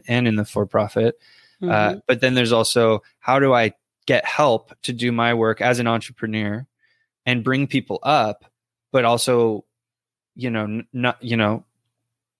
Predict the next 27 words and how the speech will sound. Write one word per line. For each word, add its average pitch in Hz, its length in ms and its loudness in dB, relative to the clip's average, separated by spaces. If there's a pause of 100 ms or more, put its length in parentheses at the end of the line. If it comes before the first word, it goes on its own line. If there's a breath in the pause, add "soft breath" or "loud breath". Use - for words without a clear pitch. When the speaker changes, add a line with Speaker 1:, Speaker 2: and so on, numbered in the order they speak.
(140)
Speaker 1:
to 135 120 0
your 110 220 2
point, 113 400 0
like, 110 320 -6
support - 480 -4
them 117 460 0 (320)
in 127 160 0
being 123 200 2
their 117 200 0
own 120 460 0 (760)
captain 90 420 -6
and 110 120 -6
their 113 100 -4
own, 113 460 -2 (640)
their - 220 2
Speaker 2:
Absolutely. 165 500 -2
Speaker 1:
own, 120 60 -6
their 120 160 2
own, 120 300 0
you 123 160 -2
know, 110 120 2
their 110 160 2
own 113 320 -2
C 120 300 -2
E 120 60 4
O. 113 220 0 (420)
Speaker 2:
Right. 160 400 0